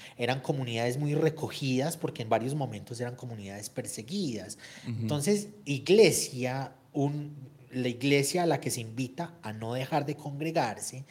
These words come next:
Speaker 1: eran espacios familiares, grupos donde se reunían amigos a recordar a Jesús y a orar, ¿sí o qué?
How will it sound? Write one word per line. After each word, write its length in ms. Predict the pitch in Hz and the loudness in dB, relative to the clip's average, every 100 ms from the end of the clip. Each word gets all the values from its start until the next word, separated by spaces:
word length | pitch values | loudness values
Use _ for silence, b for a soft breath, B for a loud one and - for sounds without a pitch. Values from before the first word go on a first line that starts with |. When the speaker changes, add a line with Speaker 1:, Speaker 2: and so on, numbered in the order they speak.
| B B B | B B B
Speaker 1:
eran 400 | 120 113 117 139 - | 2 2 2 -2 -6
espacios 800 | 110 - - - 139 - 185 175 | -4 -4 -4 2 2 2 -2 -4
familiares, 1120 | - 160 143 131 135 139 127 120 139 151 131 | -6 -6 -2 -2 2 4 4 2 -2 -4 -2
grupos 460 | 127 131 135 156 156 B B B 117 | 0 0 0 -4 -4 B B B -8
donde 540 | 120 117 110 107 107 | -6 -6 -4 -4 -2
se 160 | - 110 | 0 2
reunían 580 | 107 107 110 127 147 | 2 0 -2 -2 0
amigos 600 | 165 160 151 120 139 147 - - | -2 -2 -4 -2 -4 -4 -10 -6
a 120 | 147 | -4
recordar 640 | 147 165 - 156 127 139 165 | 0 0 0 -4 -2 -4 -4
a 60 | |
Jesús 720 | 160 180 - - 135 180 - B B B | -4 -6 -6 -4 -4 -4 -8 B B B
y 140 | 123 | -4
a 80 | 120 | -2
orar, 640 | 98 107 196 147 101 101 104 - | 0 2 2 2 -2 -8 -16 -16
¿sí 200 | - - | -12 -8
o 120 | 117 | -8
qué? 300 | - 127 92 | -4 -4 -4